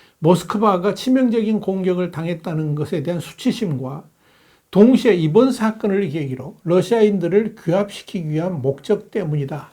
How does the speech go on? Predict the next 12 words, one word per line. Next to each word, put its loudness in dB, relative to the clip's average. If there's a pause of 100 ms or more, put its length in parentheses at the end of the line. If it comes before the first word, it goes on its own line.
이렇게 -8
지적했습니다. -6 (240)
이번 2
테러 0
공격이 0
있은 -4
지 -2
구십 -8
분도 0
채 -4
지나지 -4
않아서 -6